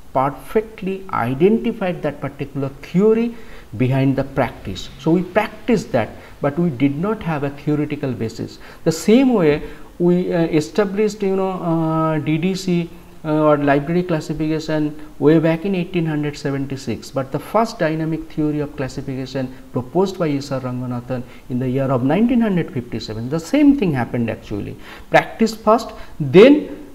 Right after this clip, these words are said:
uh, you know, <clears throat> F R B R came with a theory. So let me give one example.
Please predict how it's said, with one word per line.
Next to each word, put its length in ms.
uh, 480
you 80
know, 280
<clears throat> 40
F 460
R 120
B 140
R 60
came 320
with 160
a 60
theory. 480
So 120
let 220
me 120
give 200
one 360
example. 520